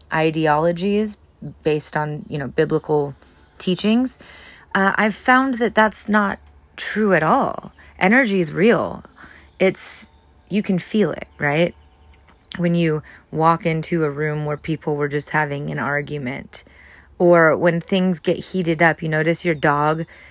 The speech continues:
if, if you're, someone cusses, like, my dog senses it and he gets up and runs in the other room, right? 'Cause that's an energy. It's not, he doesn't understand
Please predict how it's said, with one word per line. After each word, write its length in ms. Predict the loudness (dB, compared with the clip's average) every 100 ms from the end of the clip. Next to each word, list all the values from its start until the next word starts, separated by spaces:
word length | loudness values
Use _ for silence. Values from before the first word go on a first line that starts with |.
| -10
if, 220 | -8 -8 -6
if 200 | -4 -2
you're, 320 | 2 2 2 0
someone 340 | 0 0 -2
cusses, 760 | -4 -2 -2 -2 -4 -8 -12 -16 _ _ _ _
like, 280 | -8 -8 -8 _ _ -2
my 160 | 0
dog 300 | 4 4 2
senses 440 | -2 -4 -4 -4 -4
it 100 | -4
and 100 | -4
he 100 | -4
gets 240 | -4 0
up 140 | -2 -2
and 140 | -6
runs 240 | -4 -4
in 120 | -6 -6
the 120 | -4
other 220 | -4 -4
room, 300 | -6 -8 -12 -18 _ _ 0
right? 160 | 2
'Cause 100 | 4
that's 180 | 2 2
an 100 | -2
energy. 640 | -2 -2 -2 -2 -4 -6 -8 -20 -20 _ _ _ _ _
It's 140 | -4 2
not, 160 | 4
he 100 | 4
doesn't 200 | 0 0
understand 1000 | 0 0 -2 -2 2 4 4 0 -4 -10